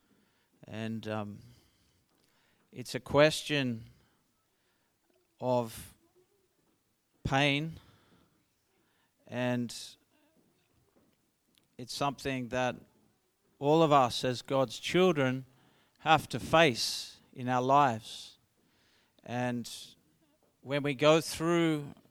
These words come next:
trials and difficulties and suffering in this life, which is going to come, we have the question in our minds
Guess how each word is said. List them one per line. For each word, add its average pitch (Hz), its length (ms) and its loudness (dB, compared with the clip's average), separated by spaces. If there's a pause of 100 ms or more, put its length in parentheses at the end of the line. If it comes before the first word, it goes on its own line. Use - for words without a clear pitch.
(120)
trials 160 560 4
and 139 140 -6
difficulties 156 1200 -4
and 123 180 -6
suffering 151 760 0 (600)
in 135 180 -8
this 139 360 -4
life, 151 380 2
which - 220 -8
is 127 120 -6
going 165 300 -2
to - 140 -10
come, 139 500 0 (1600)
we 143 460 -6 (140)
have 151 680 0 (1900)
the 143 460 -4
question 147 920 -2 (1080)
in 151 160 -4
our 143 180 4
minds 156 1040 2